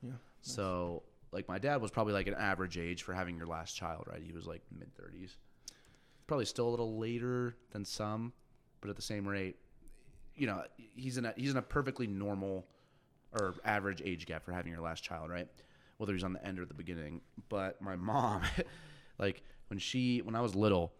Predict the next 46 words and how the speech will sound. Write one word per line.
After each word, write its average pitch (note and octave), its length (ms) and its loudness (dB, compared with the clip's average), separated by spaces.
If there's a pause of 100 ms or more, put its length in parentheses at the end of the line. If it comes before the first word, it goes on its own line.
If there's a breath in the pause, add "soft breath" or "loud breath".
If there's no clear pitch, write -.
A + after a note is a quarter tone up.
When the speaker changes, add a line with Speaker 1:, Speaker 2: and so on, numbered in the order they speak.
(240 loud breath)
Speaker 2:
she - 200 0
could F#2 120 6
not F2+ 180 6
keep F2 180 0
up E2+ 120 4
with - 140 -6
me. D#2+ 120 0
So D#2+ 120 0
she G#2 200 4
would, E2+ 300 6
like, D2 220 0
fall G#2 200 10
asleep F#2+ 440 6
and F2+ 100 4
I F2 100 6
would F2+ 160 4 (200)
wander F#2 380 2
out, F2+ 140 2
like, F#2 160 -2
'cause F#2+ 180 -8 (200)
we G#2 120 -4
lived A#2+ 200 -2
here G#2+ 160 2
in E2+ 80 0
Ptarmigan F2 600 -2 (380)
for - 140 -6
a E2+ 40 0
little E2+ 180 -2
bit. E2+ 280 -4 (180)
Speaker 1:
I A#2+ 100 0
didn't C3+ 240 0
know F2 80 -6
that. D#3 320 -2
Speaker 2:
<clears throat> - 60 -14 (240 loud breath)
Um, F#2+ 480 0
so - 140 -6
my F#2+ 80 -2
grandfather G#2+ 560 -2
used F#2 140 -2
to G2 80 -4
live F#2+ 100 2
off F2 200 0
hole F2 640 2 (1000 loud breath)
two E2+ 480 4 (260)
on F#2 160 0
the E2 320 -2